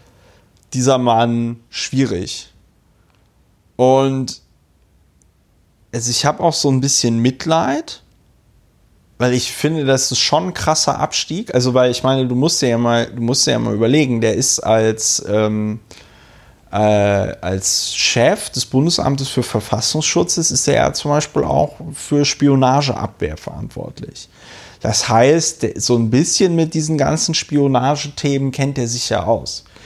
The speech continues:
Der kennt sich auch wahrscheinlich aus mit so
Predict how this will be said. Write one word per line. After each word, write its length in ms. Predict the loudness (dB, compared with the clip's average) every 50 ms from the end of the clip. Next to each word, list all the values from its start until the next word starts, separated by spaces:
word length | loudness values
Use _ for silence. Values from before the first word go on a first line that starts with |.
| -20 -20 -16 -10 -8
Der 100 | -8 -6
kennt 260 | -2 0 0 0 0
sich 220 | 0 -2 -2 -2 0
auch 440 | 2 4 4 4 2 0 -6 -14 -16
wahrscheinlich 960 | -16 -12 -8 -6 -6 -4 -4 -4 -2 -2 0 0 2 2 0 0 -2 -2 0
aus 480 | 2 4 4 4 4 2 0 -2 -6 -6
mit 520 | -4 -2 0 0 0 -2 -4 -12 _ -8
so 680 | -4 0 2 2 4 4 4 4 2 2 0 -2 -6